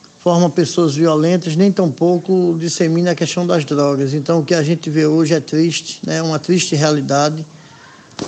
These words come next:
onde muitas pessoas são acometidas, né, dessa situação de violência. E o que a gente vê hoje, na realidade,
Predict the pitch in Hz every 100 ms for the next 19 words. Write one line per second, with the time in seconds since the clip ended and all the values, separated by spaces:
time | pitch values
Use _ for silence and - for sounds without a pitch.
0 | - - 156 165 160 185 185 165 - 160
1 | - 165 170 165 - 170 165 - 185 180
2 | 139 165 180 156 131 170 196 - - -
3 | - - - - - - - 151 160 -
4 | 175 160 - 170 156 147 151 143 160 180
5 | 175 - 170 - - - - - - -
6 | - - - 165 175 180 190 196 190 208
7 | 180 196 - 180 185 175 196 208 147 127
8 | 117 _ _ _ _ - - - 160 160
9 | 170 165 151 135 165 185 160 123